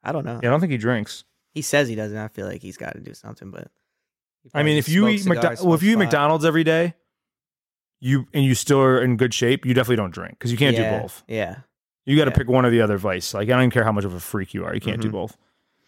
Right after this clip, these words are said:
Speaker 2: Um, oh, the other thing I wanted to bring up though, um, as we're about an hour twenty in here. By the way, how good was fucking John Fanta, man? Like, dude is a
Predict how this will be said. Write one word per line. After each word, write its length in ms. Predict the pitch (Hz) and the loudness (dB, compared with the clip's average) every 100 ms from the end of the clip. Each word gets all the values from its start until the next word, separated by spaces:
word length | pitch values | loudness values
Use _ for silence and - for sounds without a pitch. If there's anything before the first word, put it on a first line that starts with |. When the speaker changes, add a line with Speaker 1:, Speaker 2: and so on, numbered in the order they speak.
| _ _ _ _ _ _ _ - - - 147 | _ _ _ _ _ _ _ -20 -16 0 4
Speaker 2:
Um, 680 | 151 156 156 156 156 156 143 | 6 6 6 6 6 4 2
oh, 280 | 214 180 135 | 4 4 2
the 160 | 143 170 | 4 4
other 100 | 185 | 4
thing 120 | 180 | 4
I 40 | |
wanted 140 | 147 139 | 4 4
to 60 | |
bring 200 | 120 127 | 2 2
up 140 | 117 - | 2 2
though, 320 | 120 117 110 | 4 4 2
um, 500 | 131 120 117 110 98 - _ _ _ _ _ _ _ | 2 2 4 2 -2 -6 _ _ _ _ _ _ _
as 100 | 120 | -2
we're 60 | 117 | 2
about 200 | 110 107 | 4 4
an 180 | 101 90 | 2 2
hour 240 | 107 107 | 2 2
twenty 380 | 101 - 110 107 | 0 -2 0 2
in 120 | 107 | 2
here. 280 | 107 104 98 | 2 2 2
By 160 | 139 170 | 2 2
the 40 | |
way, 100 | 113 | 2
how 120 | 95 | 0
good 220 | 156 185 131 | 2 2 0
was 100 | 101 | -2
fucking 380 | - 127 95 | -2 -2 -4
John 260 | 87 101 98 | -4 -2 -2
Fanta, 380 | - 95 90 92 | -4 -10 -12 -16
man? 100 | 95 | -20
Like, 120 | 113 | _
dude 160 | - 113 | -8 -6
is 100 | |
a 60 | 90 | -6